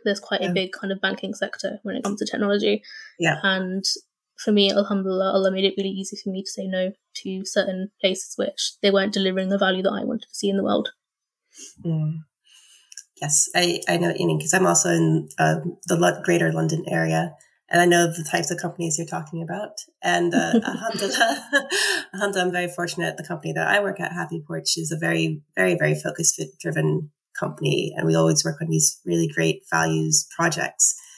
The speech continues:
Speaker 2: So I am very grateful that I fell into that.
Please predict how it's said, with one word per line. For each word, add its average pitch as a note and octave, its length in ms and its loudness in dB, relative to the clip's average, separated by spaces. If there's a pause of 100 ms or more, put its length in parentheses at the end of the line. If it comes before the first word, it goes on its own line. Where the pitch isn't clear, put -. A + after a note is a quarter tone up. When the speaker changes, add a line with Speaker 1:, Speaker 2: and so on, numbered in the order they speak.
(160)
Speaker 2:
So - 180 -6
I D#3+ 100 4
am E3+ 280 4 (440)
very G#3 340 4
grateful - 480 0
that - 280 2
I - 120 2
fell - 240 2
into F#3 260 -2
that. G#2 320 2